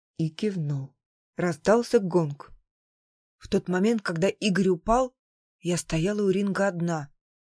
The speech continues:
Его противник явно знал слабые места. Молниеносно перейдя в клинч, он провел заднюю подсечку,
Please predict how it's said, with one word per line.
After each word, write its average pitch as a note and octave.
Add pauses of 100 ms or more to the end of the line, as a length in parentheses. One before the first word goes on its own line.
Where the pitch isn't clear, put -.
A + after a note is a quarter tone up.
(100)
Его G3+
противник G3+
явно A3+
знал F3+
слабые D#3
места. D3+ (580)
Молниеносно G3+
перейдя G3
в -
клинч, B3 (260)
он F3+
провел G3
заднюю F3+
подсечку, -